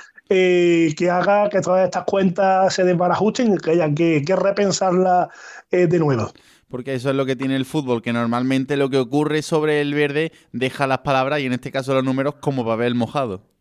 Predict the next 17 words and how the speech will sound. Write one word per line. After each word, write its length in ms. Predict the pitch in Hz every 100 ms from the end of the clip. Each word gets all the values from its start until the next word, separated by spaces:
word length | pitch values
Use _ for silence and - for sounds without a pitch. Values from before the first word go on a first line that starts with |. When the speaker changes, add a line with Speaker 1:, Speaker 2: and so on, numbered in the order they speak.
| _ _ _ _ _ -
Speaker 1:
Ujú. 400 | 185 180 160 208 -
Bueno, 300 | 202 214 175
pues 260 | 190 190
lo 140 | 202 185
que 100 | 185
voy 460 | 208 254 262 247
entrando 340 | 208 202 254 254
ya 400 | 233 226 220 220 214 208 208 202 202 214
en 100 | 202
materia, 500 | 202 185 247 254 247
yendo 220 | 220 202
al 80 | 185
grano, 440 | 196 233 240 269 262 - - - -
te 160 | 202
puedo 280 | 185 233 240
decir 440 | 226 - 262 247 208
que, 380 | - 240 240 247